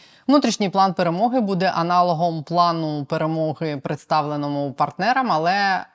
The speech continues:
розрахованим на Україну. Контролювати підготовку плану, як стверджують змі, доручили секретарю Р Н Б О Олександру Литвиненку.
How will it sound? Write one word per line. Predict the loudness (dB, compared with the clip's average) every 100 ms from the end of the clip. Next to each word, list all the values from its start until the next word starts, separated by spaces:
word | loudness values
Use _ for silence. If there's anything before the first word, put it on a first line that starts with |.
| _
розрахованим | -2 0 -2 -6 -4 -4 -2 -4 -2
на | -4
Україну. | -4 -4 -6 -6 -10 -6
Контролювати | -4 0 0 0 0 -2 -6
підготовку | -6 -6 -6 -8 -6 -8 -6
плану, | -2 0 -2 -4 -2
як | -4 -6
стверджують | -6 -4 -4 -4 -6 -4
змі, | -4 -4 -4
доручили | -4 -6 -6 -4 -4 -4
секретарю | -6 -8 -6 -2 -2 0 0
Р | 0 0
Н | -2
Б | -4
О |
Олександру | -2 -2 -4 -2 -2 -2 -6 -6
Литвиненку. | -4 -4 -4 -4 -6 -8 -12